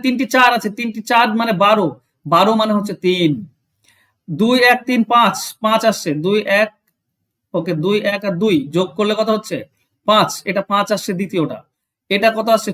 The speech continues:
ছয় আসছে তিন নম্বরটা, এক, চার, এক, এটা যোগ করলে ছয় আসছে, এটাই আমাদের উত্তর,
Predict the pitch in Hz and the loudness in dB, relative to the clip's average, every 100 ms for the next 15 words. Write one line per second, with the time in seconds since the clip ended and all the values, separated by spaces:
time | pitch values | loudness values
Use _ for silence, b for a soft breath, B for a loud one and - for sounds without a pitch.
0 | - 170 160 143 - 135 - 208 202 196 | -4 0 2 0 -6 -14 -4 -2 0 0
1 | 156 151 - _ 175 196 208 - 196 185 | -2 -6 -14 _ 0 0 0 -4 0 2
2 | 196 190 175 - 170 175 170 170 170 156 | 2 2 0 0 -4 -2 -2 -4 -2 -4
3 | 151 180 185 170 - - - _ _ _ | -4 -2 -2 -2 -8 -14 -20 _ _ _
4 | _ 170 180 220 233 220 - - | _ -2 2 0 0 -6 -10 -18